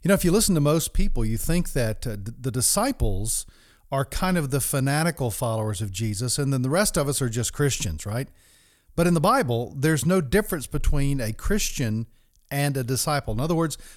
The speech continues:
a disciple is not some smaller, more committed group of Christians.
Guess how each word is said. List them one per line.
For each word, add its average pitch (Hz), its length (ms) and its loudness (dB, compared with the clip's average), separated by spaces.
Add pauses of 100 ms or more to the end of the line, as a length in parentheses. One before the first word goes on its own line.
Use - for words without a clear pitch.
a - 20 -4
disciple 160 640 0
is 131 140 0
not 156 320 0
some 143 440 0 (360)
smaller, 165 840 2
more 139 440 2
committed 127 800 0 (340)
group 139 460 2 (120)
of 117 440 0 (260)
Christians. 107 720 -2